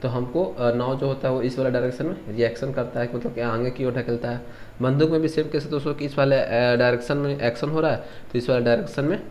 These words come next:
reaction होगा। चलने वाला में भी same case दोस्तों कि हम लोग, अ,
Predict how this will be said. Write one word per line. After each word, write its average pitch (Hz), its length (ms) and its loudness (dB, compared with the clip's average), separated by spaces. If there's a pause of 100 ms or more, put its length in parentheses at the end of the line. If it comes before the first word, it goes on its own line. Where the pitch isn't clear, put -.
reaction 131 500 2
होगा। 123 280 -2 (400)
चलने 151 240 4
वाला 175 160 2
में 165 120 2
भी 165 100 4
same 156 180 0
case 156 140 -2
दोस्तों 151 260 -2
कि 151 120 -6
हम 143 160 0
लोग, 143 200 -2
अ, 131 340 4